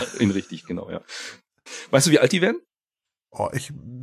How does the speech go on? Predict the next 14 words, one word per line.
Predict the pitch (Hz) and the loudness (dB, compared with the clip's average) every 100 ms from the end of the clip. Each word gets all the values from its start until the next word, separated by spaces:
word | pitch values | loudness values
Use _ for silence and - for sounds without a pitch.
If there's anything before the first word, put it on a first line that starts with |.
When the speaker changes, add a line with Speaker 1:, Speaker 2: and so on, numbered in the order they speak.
| 139 - 131 - 139 - - - - | -12 -14 -16 -12 -12 -12 -20 -20 -14
Speaker 2:
ich | - 139 | -4 -2
gebe | 165 165 | 0 2
mal | 165 | 2
einen | 165 | 2
Tipp | 151 - | 2 4
ab. | 147 - | 4 4
Ist | 160 175 | 6 6
das | 185 | 8
ein | 175 | 10
runder | 143 123 | 10 8
Geburtstag? | 147 113 120 - - - | 6 6 4 2 -4 -6
Speaker 1:
Ja. | 80 73 98 - _ _ _ _ - - _ _ _ _ - | -4 0 -2 -4 _ _ _ _ -20 -20 _ _ _ _ -8
Speaker 2:
Werden | 104 107 127 143 | 2 4 4 2
die | 135 135 127 | 2 4 2